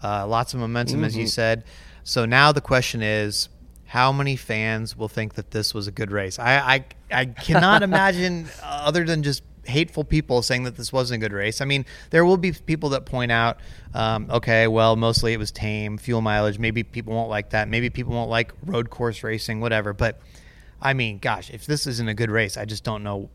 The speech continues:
Speaker 1: Anyway, what do you, what, what's your guess as far as the percentage for the Was It a Good Race poll for what, what people will say tomorrow when I put the poll out?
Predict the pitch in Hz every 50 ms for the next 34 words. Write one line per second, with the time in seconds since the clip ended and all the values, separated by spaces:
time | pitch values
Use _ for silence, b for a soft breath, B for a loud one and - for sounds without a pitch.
0 | - - - 139 123 104 98 87 - - - - - - - - - - - 143
1 | 170 175 - 175 165 156 151 143 156 180 175 160 175 185 175 147 156 165 147 123
2 | 131 127 120 123 - 120 113 - - 120 113 113 104 110 110 - - - 110 -
3 | - 123 120 120 117 113 107 - - B B B B B - 113 107 110 101 113
4 | 117 113 117 113 113 113 110 110 113 107 104 - - - 104 98 98 95 95 -
5 | B B B B B B B B - - 113 101 104 107 117 113 117 127 131 117
6 | - 127 123 123 117 110 - - 117 110 107 104 104 101 101 104 104 104 101 98
7 | 98 - - 104 - 101 92 - 95 87 90 87 85 87 -